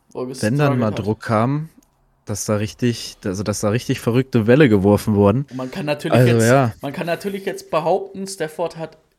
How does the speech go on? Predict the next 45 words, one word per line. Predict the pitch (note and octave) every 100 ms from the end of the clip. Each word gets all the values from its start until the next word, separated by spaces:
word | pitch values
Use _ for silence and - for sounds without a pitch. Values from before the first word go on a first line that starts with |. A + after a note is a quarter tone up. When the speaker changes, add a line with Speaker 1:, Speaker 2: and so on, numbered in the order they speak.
| _ D3
Speaker 1:
äh, | D#3 D3 - _
in, | E3 D#3 D3+ D3 - C#3
in, | D3 C3 _
in | C#3+ D3+
der | D3
Division | C#3 C#3 C3+ - G3+ A#3+ E4+ B3+
Round | F#3+ A3 A#3
gut | A#3+ A3+
gespielt. | B3+ - - A#3 G4+ - _ _ _ _ _
Das | D3+ C#3
war | B2+
die | C#3+
Speaker 2:
Ja. |
Speaker 1:
Division | A#2 G#2+ C3 G#3+
Round | G#3+ B3 B3+
und | D#3+ D3
hat | D#3+
aber | D#3+ D#3
auch | D#3 D#3
in | D3 C#3+
den | C#3+
Dings | C3+ D#3 -
gut | G#3 G#3+
gespielt. | A#3 G#3 - G#3+ C4+ - _ _ _ _ _
Hat | D3+ D#3
davor | D#3 E3+ E3
aber | E3 E3+
immer | G3+ G3+
eigentlich | G#3 G#3+ -
Spiele | G#3+ G#3+ G#3
gehabt, | G3+ G3+
die | F#3+
nicht | E3+ D#3
drin | F3
waren. | A3 -
Eigentlich | D#3 G3+ G3
müsste | F#3+ - F#3
jetzt | F#3+ F#3+
wieder | F3+ F#3
ein | E3+
schlechtes | - F3+ - E3 -
folgen, | - C#3 C#3 C3
wa? | B2+ D#3 - _ _ _ _ _ _ - - - - - - _ _ - - _ _ -
Speaker 2:
Ja, | G2 A#2 A#2+
wenn | G#2